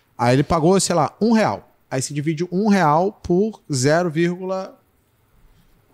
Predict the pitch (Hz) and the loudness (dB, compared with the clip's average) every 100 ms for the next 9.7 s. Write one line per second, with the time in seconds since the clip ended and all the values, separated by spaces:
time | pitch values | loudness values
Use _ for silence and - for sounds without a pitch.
0 | - 139 147 147 143 - 110 113 - _ | -10 -8 -6 -8 -12 -14 -14 -14 -18 _
1 | 107 - 113 110 107 110 - - - - | -12 -10 -10 -8 -6 -6 -6 -8 -10 -18
2 | - - - 156 196 202 143 110 110 123 | -20 -20 -10 -2 0 2 0 -2 -4 -4
3 | 120 147 147 143 131 - 117 135 135 156 | 0 0 0 0 -2 -6 -6 -2 -2 0
4 | 156 - 147 147 139 147 135 156 160 92 | -2 -2 -2 -2 -2 -2 -2 0 0 -2
5 | - _ 127 131 127 113 104 - - 101 | -8 _ -6 -2 -2 -2 -4 -8 -12 -14
6 | 107 _ _ _ - 127 156 156 151 120 | -16 _ _ _ -2 0 0 -2 -4 -2
7 | 151 170 165 160 151 151 156 - 101 120 | 0 0 0 0 0 0 -2 -4 -4 -2
8 | 208 - - 165 175 170 143 190 175 175 | -4 -6 -12 -6 -6 -4 0 0 0 -2
9 | 175 151 160 - - 101 - | -2 -2 -2 -4 -8 -10 -18